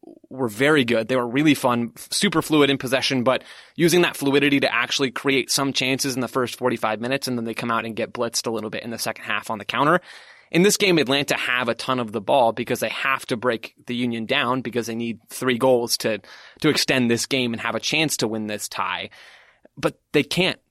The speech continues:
break the Union down. The Union defended really well in that four four two diamond, and, and Atlanta United looked a little bit lost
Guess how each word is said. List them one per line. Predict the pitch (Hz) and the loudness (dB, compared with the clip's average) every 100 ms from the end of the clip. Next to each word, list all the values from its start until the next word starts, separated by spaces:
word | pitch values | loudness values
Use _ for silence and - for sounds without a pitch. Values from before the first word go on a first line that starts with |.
| - | -2
break | 127 110 - _ | -2 -2 -8 _
the | 123 | -4
Union | 120 113 107 | -2 -2 -4
down. | 107 82 85 | -6 -6 -8
The | 117 | 0
Union | 139 147 | 2 4
defended | 135 135 131 113 | 2 2 0 0
really | 113 139 135 | 0 0 2
well | 123 123 | 2 2
in | 120 | 0
that | 117 | -2
four | - 131 127 | -2 0 0
four | 127 117 | 0 -4
two | 120 | -4
diamond, | 107 113 120 117 110 | -4 -2 -2 -4 -6
and, | 107 - _ _ | -8 -12 _ _
and | - 123 | -14 -10
Atlanta | 113 127 127 - | -8 -6 -4 -2
United | 127 123 120 | 0 0 0
looked | 127 135 | -2 0
a | 131 | -2
little | 127 135 | 0 0
bit | 123 - | 0 -2
lost | - 113 131 131 - - | -6 2 2 2 0 -8